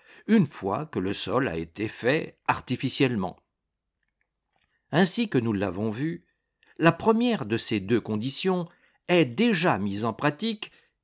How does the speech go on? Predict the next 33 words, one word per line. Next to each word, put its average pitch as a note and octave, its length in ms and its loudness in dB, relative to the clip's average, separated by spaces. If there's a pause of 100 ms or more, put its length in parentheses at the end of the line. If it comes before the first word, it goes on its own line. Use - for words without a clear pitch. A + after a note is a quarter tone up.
et G#2 100 -2
demande G2+ 340 0
seulement G#2+ 840 -2
quelques E3 440 4
perfectionnements A2 1080 -2
de A2 80 -2
détail. G#2+ 800 2 (880)
Et - 80 -8
pour E3+ 240 -4
réaliser F#3 460 2
la C3+ 120 0
seconde, A#2 720 -6 (640)
il D3 160 4
s'agit C#3 420 2
de A#2+ 140 2
chauffer B2+ 420 0
l'air A#2 340 2
et G#2 60 0
la G#2+ 140 0
terre F3+ 580 -2 (400)
en C3+ 180 8
remplaçant D3+ 600 4
le C3 100 6
fumier C3 600 -4 (100)
par C3+ 160 2
l'eau B2 160 4
chaude G#3+ 460 0
circulant D3 640 0
dans D3+ 140 2
des C3+ 180 2
tuyaux D#3+ 300 4
de D3+ 100 0
fonte, D3 500 -2